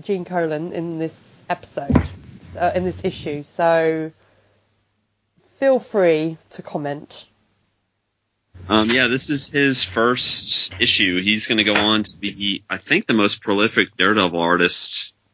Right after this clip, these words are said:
Speaker 2: in
Speaker 1: Yeah, I think so.
Speaker 2: the history of the comic. I don't think anyone's done more issues than him, um,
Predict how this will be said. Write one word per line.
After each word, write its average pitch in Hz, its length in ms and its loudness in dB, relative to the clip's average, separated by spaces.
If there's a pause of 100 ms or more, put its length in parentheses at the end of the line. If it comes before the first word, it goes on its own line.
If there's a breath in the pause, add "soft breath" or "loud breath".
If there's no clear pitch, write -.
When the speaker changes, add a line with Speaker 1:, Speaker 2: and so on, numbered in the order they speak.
(140)
Speaker 2:
in 92 120 0
Speaker 1:
Yeah, 87 240 4
I - 20 -2
think 196 200 -12
so. 170 300 -12 (200)
Speaker 2:
the - 60 -4
history 98 360 0
of 87 60 -6
the 90 60 -14
comic. 101 280 0
I 87 60 0
don't 110 160 -4
think 120 180 -2
anyone's 110 480 2
done 92 180 0
more 92 220 2
issues 92 380 2
than 80 140 -4
him, 82 240 2 (1080 loud breath)
um, 90 420 2